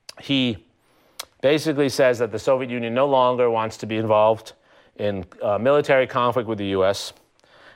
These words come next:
that the Soviet Union will unilaterally, unilaterally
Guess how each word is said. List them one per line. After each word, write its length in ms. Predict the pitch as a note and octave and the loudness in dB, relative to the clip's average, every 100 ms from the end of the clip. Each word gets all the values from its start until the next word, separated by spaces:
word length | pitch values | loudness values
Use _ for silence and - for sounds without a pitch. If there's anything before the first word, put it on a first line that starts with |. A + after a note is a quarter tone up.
| - | -8
that 80 | |
the 80 | A2 | -2
Soviet 260 | D3+ C#3 C3+ | 0 2 2
Union 300 | B2+ B2+ A#2+ | 0 2 2
will 280 | A#2+ A#2 - | 2 2 -2
unilaterally, 840 | B2 C#3+ C#3 B2 B2+ A#2+ F#2+ E2 - _ | -2 2 4 4 4 2 -4 -8 -14 _
unilaterally 840 | B2 C#3 D#3+ D3+ C3 A2+ F#2+ F2 | -6 0 2 4 4 2 -2 -4